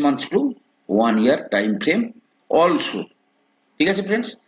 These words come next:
আর এমনিতে অ্যাপল ইন্ডিয়ার রেজাল্টও ভালো এসছে। আমি এর আগে আপনাদের অ্যাপল ইন্ডিয়া নিয়ে অনেক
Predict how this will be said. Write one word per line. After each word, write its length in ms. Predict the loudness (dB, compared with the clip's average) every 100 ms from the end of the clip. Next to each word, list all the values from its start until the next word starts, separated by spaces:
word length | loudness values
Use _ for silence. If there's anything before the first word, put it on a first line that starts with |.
| -6
আর 100 | -2
এমনিতে 300 | 0 0 0
অ্যাপল 320 | 0 0 -2
ইন্ডিয়ার 280 | -2 0 0
রেজাল্টও 380 | 0 0 0 0
ভালো 200 | 0 0
এসছে। 380 | -2 -4 -8 -8 _ _ -2
আমি 220 | 2 4
এর 80 | 2
আগে 180 | 0
আপনাদের 280 | -2 -2 0
অ্যাপল 260 | 0 -2 -4
ইন্ডিয়া 220 | -2 0
নিয়ে 160 | 0 0
অনেক 240 | 0 -2